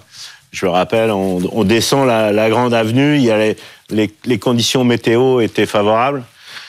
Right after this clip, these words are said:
Et ce qui était rigolo, c'est que tous les feux s'alignaient au vert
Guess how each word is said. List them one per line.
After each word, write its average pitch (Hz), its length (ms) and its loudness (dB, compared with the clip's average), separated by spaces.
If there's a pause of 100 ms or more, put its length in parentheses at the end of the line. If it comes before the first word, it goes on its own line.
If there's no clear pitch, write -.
(160)
Et 104 120 0
ce - 80 -4
qui 123 60 0
était 120 200 0
rigolo, 120 360 2
c'est 117 180 -2
que 113 140 0
tous 156 340 0
les 135 120 2
feux 143 500 -2
s'alignaient 110 460 0
au 107 200 2
vert 104 280 2